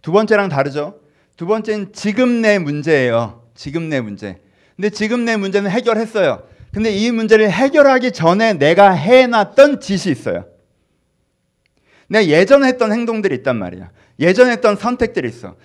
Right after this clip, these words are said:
근데 그 결과가 지금 어떻게 돼? 내 인생의 미래를 탁 막고 있는 거죠. 이게 인생의 세 번째 고통이에요. 과거를 바꿀 수가 없잖아. 근데 과거를 바꾸지 않으면 미래를 못 바꾸는 상황이란 말이야.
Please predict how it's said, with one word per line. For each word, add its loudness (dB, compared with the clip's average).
근데 0
그 -6
결과가 4
지금 -4
어떻게 -6
돼? -8
내 0
인생의 -6
미래를 -4
탁 -8
막고 -8
있는 -8
거죠. -20
이게 -6
인생의 -4
세 -4
번째 -8
고통이에요. -20
과거를 2
바꿀 0
수가 0
없잖아. -2
근데 -4
과거를 0
바꾸지 -2
않으면 -2
미래를 -2
못 0
바꾸는 2
상황이란 -2
말이야. -10